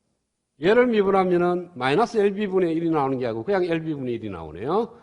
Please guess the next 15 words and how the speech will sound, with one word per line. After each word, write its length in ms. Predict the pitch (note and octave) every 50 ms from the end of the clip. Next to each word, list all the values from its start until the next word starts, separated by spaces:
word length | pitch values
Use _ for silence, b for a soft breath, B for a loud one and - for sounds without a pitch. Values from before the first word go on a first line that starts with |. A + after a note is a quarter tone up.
| B B B B
그 80 | - B2+
다음에 420 | C#3 C#3+ C#3 C#3 C#3 C#3 C#3 C3+
코사인 560 | C3+ - F3+ F3+ F3+ E3 - F#3 F3+ F#3 F3+
하이퍼볼릭 800 | D#3 E3 D3 C#3+ C#3 - - F3+ D3+ D3+ D3 E3 F3+ G#3 G3+ -
엘비분의 880 | E3 E3+ F3+ F#3 F#3 F#3 F#3+ F#3+ F3+ E3+ F3+ F#3+ G#3+ A#3 C4 B3+ - B B B B B B B B _
X인데 600 | A#3+ A#3+ A#3 - - G#3 F#3+ F#3+ F#3 G3+ G3+ G3+ -
X 260 | G#3+ G#3+ - - G3+
대신에 320 | F#3 F#3+ E3+ - F#3+ F3+ E3
제로를 340 | - - C#3+ D3 E3+ F3+ E3+
대입하면은 680 | - E3+ F#3 F3 C#3+ D#3 D3 C#3+ C#3 B2+ A#2 G2+ G2+
얘가 560 | A2+ C3 D#3 E3+ F#3 D3 G2+ - - - b b b b b b b b b b b b b b
코사인 500 | _ - G3 G3 F#3 - G3 F#3+ F#3+ F#3
하이퍼볼릭 760 | E3 - - D#3+ D3+ D#3 - - A3+ G3 F#3+ F#3+ F#3 F3+ - -
제로가 400 | - F#3 A#3 C#4+ D#4+ C4+ A3 E3+
됩니다. 640 | C#3 A2 F#2+ F#2 F2 D2 D2 D#2 F#2 C#3 A3 A#3+